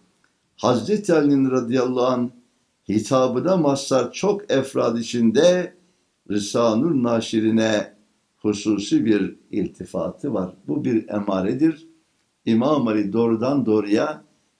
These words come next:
Bediüzzaman Said Nursi Hazretleri ile konuştuğu apaçık anlaşılıyor.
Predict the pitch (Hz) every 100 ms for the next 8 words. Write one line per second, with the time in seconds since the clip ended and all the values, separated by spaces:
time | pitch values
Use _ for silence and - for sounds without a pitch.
0 | _ 101 104 127 104 104 107 101 101 107
1 | 104 101 101 - 143 98 101 98 98 95
2 | 92 110 156 - - _ _ _ - 120
3 | 113 98 - 95 87 - 110 101 110 107
4 | - - 95 90 87 95 80 78 71